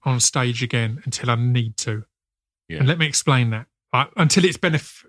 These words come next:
Speaker 1: beneficial to me. So I can see, for example, if I get one of the f-, the films I'm trying to get made, made, I can see me,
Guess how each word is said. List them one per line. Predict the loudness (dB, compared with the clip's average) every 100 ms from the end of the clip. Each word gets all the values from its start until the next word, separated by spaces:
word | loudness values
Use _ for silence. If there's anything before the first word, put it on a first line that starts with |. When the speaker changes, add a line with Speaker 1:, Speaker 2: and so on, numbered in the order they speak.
| _
Speaker 1:
beneficial | -6 -2 -2 -4
to | -4 -4
me. | -4 -8 -10 _ _
So | 0 0 2
I | 0
can | 2 2
see, | 4 2 0 -2 -6 _ _
for | -2 2 2
example, | 2 0 0 -2 -2 -2 -6 _ _ _
if | -2 2
I | 2
get | 0 0
one | 0
of | 2
the | -2
f-, | -6 _ _ _
the | -4
films | 0 2 2 0
I'm | -4
trying | -4 -6
to | -6 _ _ _ _ _
get | -2 -2
made, | -4 -4 -4
made, | -4 -4 -8 -14 _ _ _ _
I | -6
can | 2 2
see | 4 2
me, | 2 0